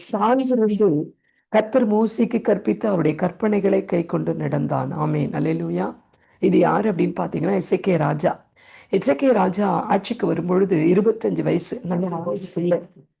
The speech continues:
ஆனாலும் கூட அவன் கர்த்தரை விட்டு பின்வாங்கல. ராஜாக்கள் புத்தகத்தை பாத்தீங்கன்னா, அநேகர் தகப்பன் நல்ல விதமா நடந்திருப்பாங்க, பிள்ளைங்க வந்து வேறு விதமா நடப்பாங்க. கர்த்தரை விட்டு பின்வாங்கி தோப்பு விக்கிரங்களை உண்டு பண்ணி அப்படிலாம் வாசிப்போம்.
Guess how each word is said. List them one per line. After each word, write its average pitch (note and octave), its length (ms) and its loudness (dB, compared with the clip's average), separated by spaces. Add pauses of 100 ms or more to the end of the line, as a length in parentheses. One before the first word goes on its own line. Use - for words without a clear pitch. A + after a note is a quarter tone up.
(160)
ஆனாலும் G3+ 400 2
கூட F#3+ 500 2
அவன் F3+ 220 2
கர்த்தரை G3 460 0
விட்டு A#3 360 -2
பின்வாங்கல. A3 640 0 (460)
ராஜாக்கள் A#3 540 2
புத்தகத்தை A3 480 2
பாத்தீங்கன்னா, G3 520 0
அநேகர் F#3 720 2
தகப்பன் F#3 440 2
நல்ல F#3 240 4
விதமா G#3 320 4
நடந்திருப்பாங்க, F3+ 920 0 (400)
பிள்ளைங்க D#4 380 4
வந்து F#3+ 640 2 (220)
வேறு B3+ 340 6
விதமா G3+ 260 2
நடப்பாங்க. E3 500 2
கர்த்தரை F3+ 380 0
விட்டு F3 280 -2
பின்வாங்கி E3+ 600 0 (140)
தோப்பு G3+ 320 2
விக்கிரங்களை E3+ 520 0
உண்டு F#3+ 260 0
பண்ணி F3+ 200 -4
அப்படிலாம் G#3+ 440 0
வாசிப்போம். F#3+ 680 -2